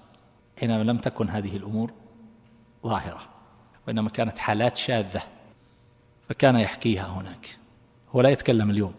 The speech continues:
الكلام سمعته قديم قبل ما تظهر هذه المشكلات الجديدة وهؤلاء الزعانف الذين عم شرهم وبلاهم وضررهم،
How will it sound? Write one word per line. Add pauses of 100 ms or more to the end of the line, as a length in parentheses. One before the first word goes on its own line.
(800)
الكلام
سمعته
قديم (300)
قبل
ما
تظهر
هذه (440)
المشكلات
الجديدة (1160)
وهؤلاء (680)
الزعانف (680)
الذين (560)
عم (180)
شرهم
وبلاهم
وضررهم،